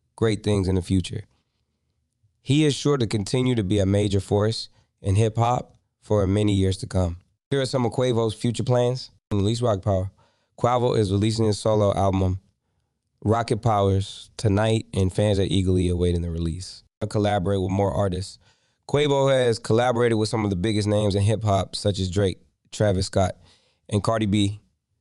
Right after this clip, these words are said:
He has said that he wants to collaborate with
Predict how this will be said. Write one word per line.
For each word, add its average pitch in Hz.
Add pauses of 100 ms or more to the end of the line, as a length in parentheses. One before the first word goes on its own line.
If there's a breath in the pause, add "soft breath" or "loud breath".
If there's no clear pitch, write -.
(240)
He 120
has 123
said 113
that 101
he 110
wants 107
to -
collaborate 101
with 95